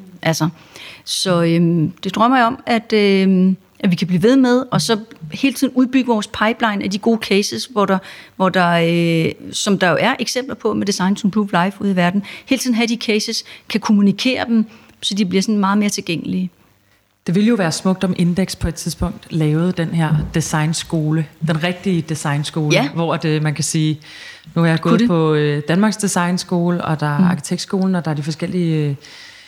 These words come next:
Speaker 2: kea og, og så videre.
Speaker 1: Mm.
Speaker 2: Øhm, retænke den. Altså, det er bare, den giver jeg lige videre her,
Speaker 1: Ja.
Speaker 2: <laughs> når jeg ser på uddannelsessystemet, når jeg ser på,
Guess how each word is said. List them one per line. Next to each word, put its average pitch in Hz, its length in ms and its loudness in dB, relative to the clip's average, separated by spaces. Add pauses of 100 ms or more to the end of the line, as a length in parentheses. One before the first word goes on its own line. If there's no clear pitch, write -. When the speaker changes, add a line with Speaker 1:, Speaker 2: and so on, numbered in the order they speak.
(200)
Speaker 2:
kea 185 520 0
og, 147 300 -2 (200)
og 147 120 0
så 160 80 0
videre. 220 280 2 (280)
Speaker 1:
Mm. 185 240 -2
Speaker 2:
Øhm, 165 500 0 (1400)
retænke 180 440 -2
den. 160 200 -4 (300)
Altså, 175 140 2
det 170 160 -2
er - 40 -16
bare, 180 280 2
den 214 120 0
giver 220 200 4
jeg 202 120 2
lige 214 160 6
videre 196 340 4
her, 196 180 2 (360)
Speaker 1:
Ja. 190 180 2
Speaker 2:
<laughs> 190 40 -2
når 214 80 4
jeg 190 140 2
ser 220 200 0
på 208 160 0
uddannelsessystemet, 190 840 0
når 180 60 2
jeg 170 100 2
ser 202 200 -2
på, 175 320 0